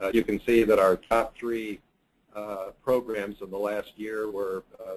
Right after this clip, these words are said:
certified nursing assistants, uh, commercial, uh, truck drivers, C D L Class A licenses, and also welding certificates. Next slide, please. The second program, uh, that I want to talk about is,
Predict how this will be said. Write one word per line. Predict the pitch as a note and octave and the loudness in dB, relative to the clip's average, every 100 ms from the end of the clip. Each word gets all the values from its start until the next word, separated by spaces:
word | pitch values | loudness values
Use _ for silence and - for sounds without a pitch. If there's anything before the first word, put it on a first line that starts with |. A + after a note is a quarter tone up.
| - _ | -14 _
certified | - A#2 G#2 G#2 G2 | -6 -6 -4 -4 -2
nursing | A2 - G2+ | -2 -4 -8
assistants, | F2+ - A#2 - A2 - - | -6 0 0 0 -4 -4 -6
uh, | F#2+ - | -6 -4
commercial, | A2 G#2+ G#2+ G2+ F2+ - _ _ _ F#2+ | 0 0 2 2 0 -6 _ _ _ -4
uh, | G2+ F#2 | -2 -2
truck | - - - | 0 0 2
drivers, | G#2 G2+ G#2 - | 2 2 -2 -4
C | G2+ | -4
D | G#2 | 0
L | G#2 | 0
Class | G2+ G#2+ G#2 A2 | 0 0 0 0
A | G#2+ | 0
licenses, | G#2 G2 - G2 F#2 G#2 F#2+ | 2 0 -4 -14 -8 -8 -6
and | G2 | -2
also | G2+ - G2 F2 | -2 -2 -6 -6
welding | G#2+ G2+ F#2 F2+ | -2 -2 -2 -8
certificates. | F2+ - F2+ E2+ - _ _ _ _ _ _ - - _ _ _ - | -14 -10 -10 -12 -20 _ _ _ _ _ _ -20 -20 _ _ _ -20
Next | F#2+ - | -14 -4
slide, | G#2 G#2+ | -4 -2
please. | C3+ D#3 - _ _ _ _ _ _ _ _ _ _ _ _ _ _ _ _ - | -4 -6 -8 _ _ _ _ _ _ _ _ _ _ _ _ _ _ _ _ -2
The | A#2 | 6
second | G#3+ F3 | 6 6
program, | - C#3+ A#2+ A#2+ A2 G#2+ _ A#2 | -2 -6 -6 -10 -12 -14 _ -16
uh, | G#2+ | -14
that | A2 | -10
I | A2 | -10
want | A2+ G#2 | -8 -10
to | |
talk | B2+ B2 | -10 -10
about | A2 G#2+ G2+ | -10 -12 -10
is, | G2+ G2 | -12 -14